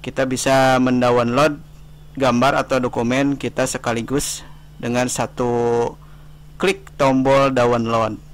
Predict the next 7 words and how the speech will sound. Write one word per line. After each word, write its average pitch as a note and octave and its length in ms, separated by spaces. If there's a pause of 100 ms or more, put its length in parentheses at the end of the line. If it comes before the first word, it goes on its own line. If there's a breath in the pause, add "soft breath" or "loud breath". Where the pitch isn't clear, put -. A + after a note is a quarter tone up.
(180)
Jadi - 260
ini C#3 180 (520 loud breath)
sangat A#2+ 420
efektif - 540
sekali. G#2 340 (880 loud breath)
Demikian D3 460
tutorial E3 840